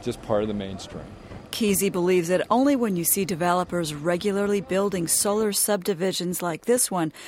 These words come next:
Speaker 2: only with those economies of scale will manufacturers or builders begin making money. And only then can solar electricity really take off.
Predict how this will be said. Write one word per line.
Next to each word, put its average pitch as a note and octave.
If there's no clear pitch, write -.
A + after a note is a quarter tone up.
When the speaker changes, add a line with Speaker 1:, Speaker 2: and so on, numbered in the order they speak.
Speaker 2:
only D#4
with A#3+
those G#3
economies G#3
of D3+
scale G3+
will G#3+
manufacturers G#3
or D#3
builders F3+
begin F3+
making E3+
money. G3+
And G3+
only F#3+
then G3+
can F#3
solar F#3
electricity E3+
really F3
take -
off. G#3